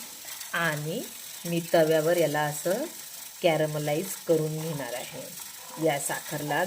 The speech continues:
गॅस पेटवलेला आहे आणि इथंही थोड्या वेळामध्ये कॅरमल होऊन जाईल. आपण बघू शकता आहात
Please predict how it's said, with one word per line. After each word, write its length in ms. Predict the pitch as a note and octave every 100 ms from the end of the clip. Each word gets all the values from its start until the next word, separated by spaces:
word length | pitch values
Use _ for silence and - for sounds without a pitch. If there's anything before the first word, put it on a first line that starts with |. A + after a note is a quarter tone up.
| F3
गॅस 260 | D3+ C#3+
पेटवलेला 640 | - D#3 D#3 D3+ C#3+ D3 D3
आहे 380 | C#3 D3 F3 C4+ - - - - - - - -
आणि 280 | D3+ D3+ D3+
इथंही 540 | D3 - D3+ D#3 G3
थोड्या 420 | A#3 - D3+ D3
वेळामध्ये 600 | D3 D3 D3 C#3+ D3 D#3+
कॅरमल 560 | - - C3+ C#3+ C#3+ D3+
होऊन 260 | D3+ D3+ D3
जाईल. 520 | C#3 B2 A#2 D3+ B3 - - - - - - - - - - - - - - - - - - - -
आपण 320 | E3+ E3+ F#3
बघू 260 | F3 D#3+ F3+
शकता 380 | - - -
आहात 260 | D#3 D#3+ A3+